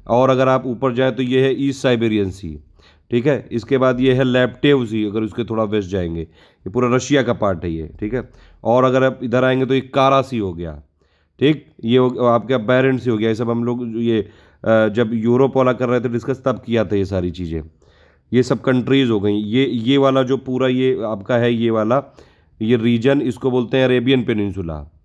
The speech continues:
ठीक है। ये यहाँ पे हो गया Gulf of Aden हो गया। अभी देखिए इसको थोड़ा और जूम करते हैं तो सब समझ में आ जाएगा। ये है, ये देखो,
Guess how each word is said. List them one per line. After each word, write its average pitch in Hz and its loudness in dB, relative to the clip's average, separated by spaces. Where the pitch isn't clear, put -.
ठीक 117 2
है। 147 2
ये 120 2
यहाँ 127 4
पे 131 0
हो 123 2
गया 127 2
Gulf 123 -2
of 131 -2
Aden 127 2
हो 107 2
गया। 92 -2
अभी 101 -4
देखिए 117 0
इसको 117 -4
थोड़ा 120 2
और 123 0
जूम 123 0
करते 120 0
हैं 135 4
तो 120 -4
सब 123 -2
समझ 107 -2
में 101 0
आ 92 -2
जाएगा। 87 -4
ये 107 0
है, 143 -2
ये 107 2
देखो, 82 -4